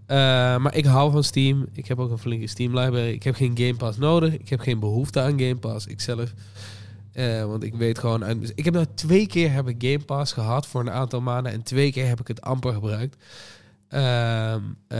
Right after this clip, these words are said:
die fan maakt best wel wat lawaai. Ik zelf heb er niet zoveel problemen mee, want ik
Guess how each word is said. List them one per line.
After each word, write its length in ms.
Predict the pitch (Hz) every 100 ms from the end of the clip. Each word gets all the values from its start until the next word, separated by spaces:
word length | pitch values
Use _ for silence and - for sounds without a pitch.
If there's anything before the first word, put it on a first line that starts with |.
| 110
die 100 | 120
fan 360 | 131 170 175 170
maakt 240 | 147 139
best 200 | 143 156
wel 180 | 151 143
wat 180 | 131 117
lawaai. 500 | 117 117 127 131 123 117
Ik 180 | - 123
zelf 240 | 135 123
heb 180 | 120 117
er 60 | 110
niet 160 | 107
zoveel 200 | 113 110
problemen 500 | 107 107 107 110 117
mee, 160 | 110 110
want 120 |
ik 80 | 110